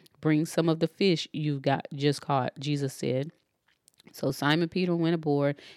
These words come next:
and dragged the net to the shore. There were a hundred and fifty-three large fish,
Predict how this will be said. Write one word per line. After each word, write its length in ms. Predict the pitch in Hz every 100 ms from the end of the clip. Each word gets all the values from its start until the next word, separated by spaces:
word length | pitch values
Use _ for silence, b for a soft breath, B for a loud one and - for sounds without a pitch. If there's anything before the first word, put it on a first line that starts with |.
| B
and 160 | 143 139
dragged 300 | 139 147 160
the 80 |
net 260 | 156 151 -
to 120 | -
the 60 | 156
shore. 480 | - - 135 131 143 B B B
There 220 | 151 151
were 160 | 151 143
a 40 |
hundred 300 | 139 165 170
and 120 | 170 165
fifty-three 580 | 156 160 160 156 139
large 360 | 139 143 143 -
fish, 440 | - 160 143 -